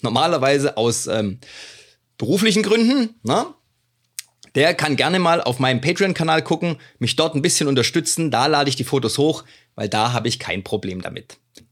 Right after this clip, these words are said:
Kommen wir aber gleich mal zum ersten Punkt. Ähm, wer hat dort die Vorträge gemacht?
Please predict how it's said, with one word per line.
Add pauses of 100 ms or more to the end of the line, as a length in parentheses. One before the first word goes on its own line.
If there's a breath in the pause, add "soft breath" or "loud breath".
(140)
Kommen
wir
aber
gleich
mal (300 loud breath)
zum
ersten
Punkt. (760 soft breath)
Ähm,
wer
hat
dort
die
Vorträge
gemacht?